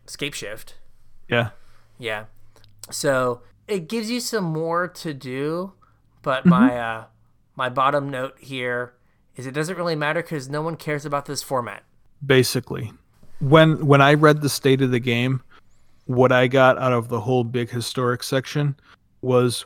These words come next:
Speaker 2: we're working on this to make it closer to Pioneer so we can get Pioneer on here.
Speaker 1: Yeah.
Speaker 2: That was kind of, like, the tone that they had.
Speaker 1: Yeah, now I don't understand if you do that why you put a bunch of not Pioneer cards in it,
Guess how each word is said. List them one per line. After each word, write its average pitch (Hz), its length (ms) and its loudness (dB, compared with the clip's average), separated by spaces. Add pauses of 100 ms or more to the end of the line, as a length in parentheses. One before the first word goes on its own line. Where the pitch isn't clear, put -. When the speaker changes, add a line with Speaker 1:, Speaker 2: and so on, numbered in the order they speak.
Speaker 2:
we're 131 200 2
working 131 440 0
on 147 180 2
this 147 220 -2
to - 120 -4
make 131 220 -2
it - 80 -8
closer 135 460 0
to 127 80 -2
Pioneer 131 640 -2
so 131 160 -4
we 127 120 -2
can 123 200 -8
get 117 160 -8
Pioneer 113 420 -6
on 104 160 -8
here. 110 280 -16 (600)
Speaker 1:
Yeah. 110 360 -4 (760)
Speaker 2:
That 131 120 2
was 127 120 0
kind 135 260 2
of, 123 100 0
like, 120 180 0
the 123 80 -6
tone 123 320 -4
that 107 140 -8
they 113 160 -8
had. 110 260 -8 (420)
Speaker 1:
Yeah, 127 340 -2
now 135 220 -2
I 131 140 -2
don't 147 200 -2
understand 135 800 -8 (140)
if 131 140 -12
you 131 100 -10
do 135 140 -6
that 123 180 -6
why 123 140 -4
you 127 120 -6
put 135 140 -6
a 131 60 -4
bunch 131 220 -6
of 117 120 -10
not 117 240 -8
Pioneer 120 460 -10
cards 113 340 -10
in 104 140 -18
it, 117 100 -18